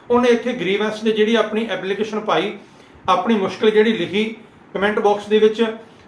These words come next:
ਉਹਦੇ ਤੋਂ ਡਾਕੂਮੈਂਟ ਮੰਗੇ ਗਏ ਨੇ, ਸਾਰੇ ਉਹਨੇ ਭੇਜ ਦਿੱਤੇ। ਉਸ ਤੋਂ ਬਾਅਦ ਸਪਰਸ਼ ਵਾਲਿਆਂ ਨੇ ਐਕਸ਼ਨ ਲੈਂਦੇ ਹੋਏ ਜਿਹੜੀ ਐਸ ਬੀ ਆਈ ਪਟਨਾ ਬ੍ਰਾਂਚ ਦੀ ਜਿਹੜੀ ਸੀ ਪੀ ਸੀ ਆ, ਉਹਨੂੰ ਲੈਟਰ ਲਿਖਿਆ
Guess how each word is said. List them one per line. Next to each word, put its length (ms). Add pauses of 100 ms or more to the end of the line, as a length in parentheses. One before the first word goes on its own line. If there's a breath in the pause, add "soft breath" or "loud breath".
(120)
ਉਹਦੇ 180
ਤੋਂ 120
ਡਾਕੂਮੈਂਟ 440
ਮੰਗੇ 280
ਗਏ 120
ਨੇ, 60
ਸਾਰੇ 240
ਉਹਨੇ 120
ਭੇਜ 280
ਦਿੱਤੇ। 180
ਉਸ 80
ਤੋਂ 140
ਬਾਅਦ 140
ਸਪਰਸ਼ 440
ਵਾਲਿਆਂ 320
ਨੇ 180 (320 loud breath)
ਐਕਸ਼ਨ 300
ਲੈਂਦੇ 340
ਹੋਏ 220 (400 loud breath)
ਜਿਹੜੀ 380
ਐਸ 240
ਬੀ 120
ਆਈ 380
ਪਟਨਾ 320
ਬ੍ਰਾਂਚ 320
ਦੀ 140
ਜਿਹੜੀ 200
ਸੀ 220
ਪੀ 140
ਸੀ 200
ਆ, 60
ਉਹਨੂੰ 300
ਲੈਟਰ 240
ਲਿਖਿਆ 320